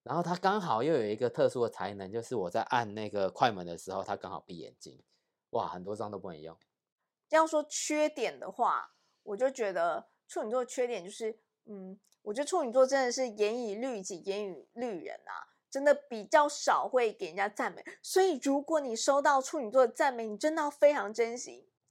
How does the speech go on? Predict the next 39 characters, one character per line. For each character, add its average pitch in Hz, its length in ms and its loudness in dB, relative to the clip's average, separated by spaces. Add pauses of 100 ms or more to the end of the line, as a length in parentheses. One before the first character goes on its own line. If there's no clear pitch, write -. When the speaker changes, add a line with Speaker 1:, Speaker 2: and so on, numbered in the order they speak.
(120)
Speaker 2:
因 254 80 -6
为 254 80 4
我 220 100 4
觉 202 160 -2
得 196 60 0
他 208 160 -2
是 214 80 -4
发 190 180 0
自 - 180 -14
内 190 200 -14
心 - 260 -16
的。 - 60 -20 (600)
那 349 180 2
我， 254 160 -2 (160)
我 226 180 -6
觉 254 100 -2
得 349 280 8
如 269 120 2
果 254 160 6
是 285 380 -4
雷 226 340 0
点 226 320 -4
的 185 140 -8
话， 285 220 0
我 202 100 -6
就 220 100 2
会 262 140 4
想 269 300 -8
说， 220 440 -6 (220)
就 269 120 6
是 269 100 8
以 247 100 -6
我 254 140 8
旅 247 240 -2
行 226 200 -6
的 269 120 4
经 262 340 -8
验 214 260 0
啊， 92 280 -8